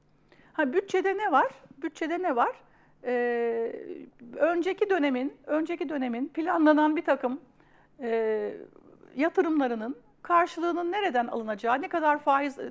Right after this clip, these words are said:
ne kadar borçlanılacağı, bunlara ne kadar faiz gelineceği, bunların nasıl çevrileceği var. Evet, çok şey varmış gibi görünüyor ama bir eğitim bütçesine bile baksanız, baktığınızda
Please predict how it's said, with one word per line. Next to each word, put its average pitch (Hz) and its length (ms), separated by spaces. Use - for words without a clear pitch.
ne 285 100
kadar 269 360
borçlanılacağı, 233 800
bunlara 311 260
ne 302 100
kadar 277 320
faiz 269 380
gelineceği, 202 520
bunların 339 280
nasıl 349 200
çevrileceği 254 640
var. - 240
Evet, 330 220
çok 427 220
şey 320 260
varmış 311 360
gibi 269 180
görünüyor 277 460
ama 262 240
bir 311 120
eğitim 262 480
bütçesine 226 520
bile 202 220
baksanız, 208 580
baktığınızda 214 760